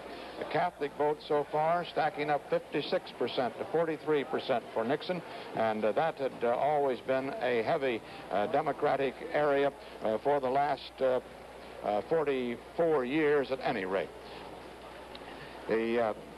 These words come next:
uh, President Nixon is losing, however, the Jewish vote, according to our sample at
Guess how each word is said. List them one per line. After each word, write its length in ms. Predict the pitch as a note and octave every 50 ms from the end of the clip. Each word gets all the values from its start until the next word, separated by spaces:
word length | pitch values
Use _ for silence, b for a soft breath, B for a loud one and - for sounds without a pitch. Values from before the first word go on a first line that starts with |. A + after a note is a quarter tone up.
| - - -
uh, 80 | - - -
President 340 | D3+ F3 F#3+ E3+ D#3+ D#3+ D3+
Nixon 380 | E3+ F3 - - - F#3 F3
is 280 | - F3+ F#3+ G3+ F3+ D3
losing, 380 | E3 E3 E3 D#3 C3 C#3 C3+
however, 580 | B2+ B2+ B2+ A#2+ A2+ A2+ G#2 F2+ F#2 B2 C3+ C3
the 240 | A#2+ C#3 C#3 C3+ - G2+ -
Jewish 320 | - F#3 F#3+ D#3+ B2 G#2+ - - -
vote, 220 | A2 F#2+ F2+ F2+
according 380 | F#2 - A#2 A#2+ A#2 A2+ A2 G#2
to 80 | G#2+ G#2
our 240 | G#2 G#2 G#2 G#2
sample 540 | G2+ - B2+ A#2+ A#2 A2+ - A2+ A2 G#2+ G#2+ -
at 160 | - G#2+ A2